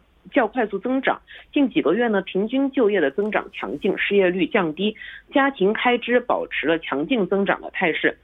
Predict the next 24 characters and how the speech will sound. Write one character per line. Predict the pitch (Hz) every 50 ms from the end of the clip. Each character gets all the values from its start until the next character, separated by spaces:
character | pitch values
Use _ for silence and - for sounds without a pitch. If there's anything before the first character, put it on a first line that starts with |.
| _ _ _ -
但 | 233 220 202 185 175
商 | 180 - - 269 269 269
业 | 277 277 208
固 | 170 - - 208 180
定 | 175 196 185 175 156
资 | - - 175
产 | 165 170 113 98
投 | - - 131 135 143
资 | - _ _ -
的 | 156 -
增 | - 180 175 170 175 -
速 | 160 -
开 | - 165
始 | - 120
放 | - - 208 190 160
缓。 | - - - - - - - - - - -
以 | - 175 170
十 | 170 - - 208
二 | 240 269 262
个 | 240 247 247
月 | 247 247 233 196
为 | 160 147 160 185
基 | 202 - - 254 277
准， | 233 196 -